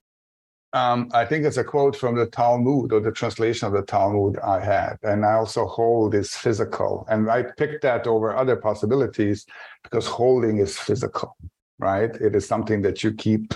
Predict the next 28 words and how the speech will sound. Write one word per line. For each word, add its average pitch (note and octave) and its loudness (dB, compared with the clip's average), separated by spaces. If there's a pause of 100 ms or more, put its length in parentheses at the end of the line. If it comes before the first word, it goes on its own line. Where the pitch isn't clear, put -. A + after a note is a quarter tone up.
in G2 0
your F#2+ 2
hands G#2+ -2
or G2 0 (500)
to A#2+ 0
your G#2 4
chest. - -6 (680)
Contain A#2 -2
is, G#2 0
you - 0
know, F#2+ 0
it G#2 -2
limits, C3+ 0
but - -6
also - -4
it, G#2+ -2 (140)
it G#2+ 0
is G2+ 0
not A#2 -2 (200)
necessarily, A#2 -2
I A2+ 0
mean, B2 0
it's A#2 -2
physical A2+ 0
technically, G#2 -4
but G2+ 0
it's G2 0
not A2+ -2